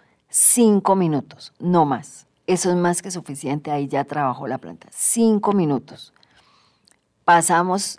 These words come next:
apagamos, pasamos por colador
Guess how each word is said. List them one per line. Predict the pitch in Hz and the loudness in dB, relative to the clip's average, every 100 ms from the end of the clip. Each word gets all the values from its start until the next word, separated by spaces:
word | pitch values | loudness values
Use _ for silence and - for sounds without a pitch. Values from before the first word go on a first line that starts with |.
| _ | _
apagamos, | - 151 147 143 175 208 240 | -8 -2 0 2 0 0 -4
pasamos | - 156 147 143 160 - | 0 0 0 -2 -4 -8
por | _ 151 165 - | _ 0 0 0
colador | 208 240 254 220 180 | 0 2 2 2 0